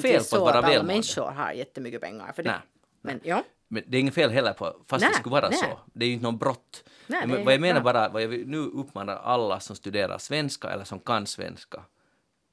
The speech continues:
Speaker 2: att i Finland, att fara till Norge. Där finns, man får tjäna helt bra, det är ett fungerande samhälle och där finns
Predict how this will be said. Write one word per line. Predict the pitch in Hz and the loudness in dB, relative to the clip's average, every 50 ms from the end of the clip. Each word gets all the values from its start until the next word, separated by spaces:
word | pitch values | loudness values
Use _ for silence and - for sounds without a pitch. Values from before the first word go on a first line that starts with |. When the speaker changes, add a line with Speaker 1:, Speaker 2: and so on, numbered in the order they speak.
| _ _ _ _ _ _ _ _ _ _ _ _ _ _ _ _ | _ _ _ _ _ _ _ _ _ _ _ _ _ _ _ _
Speaker 2:
att | - 104 101 - | -12 -12 -10 -10
i | - 113 107 104 | -10 -10 -10 -10
Finland, | - - 98 90 82 - - _ | -10 -12 -12 -12 -12 -14 -16 _
att | - - - | -20 -20 -12
fara | - - 131 117 95 85 95 | -4 0 2 2 2 2 -2
till | - - 107 | -6 -6 -4
Norge. | 117 123 117 - - - - 92 - _ | -2 -2 -2 -4 -4 -10 -16 -18 -18 _
Där | - 123 117 | -8 -8 -8
finns, | - 110 98 98 | -8 -8 -10 -10
man | 98 98 | -12 -14
får | - 80 - _ _ _ _ | -14 -16 -18 _ _ _ _
tjäna | - - 143 127 110 | -4 -2 -2 -2 -2
helt | 98 95 92 98 | -4 -8 -10 -14
bra, | 98 95 131 143 139 120 110 107 - _ _ _ _ _ _ _ _ _ _ - | -4 0 2 2 4 2 2 -2 -6 _ _ _ _ _ _ _ _ _ _ -10
det | - 110 | -8 -8
är | |
ett | 98 - | -8 -8
fungerande | - 107 107 113 110 - 82 - | -8 -4 -2 -2 -2 -2 -4 -8
samhälle | - - 135 127 120 113 98 98 98 92 87 - | -8 -4 -2 -2 -2 -2 -4 -4 -4 -4 -4 -4
och | - - 104 | -6 -6 -4
där | 110 107 | -4 -4
finns | 101 - 110 101 98 - - | -4 -4 -8 -10 -10 -12 -16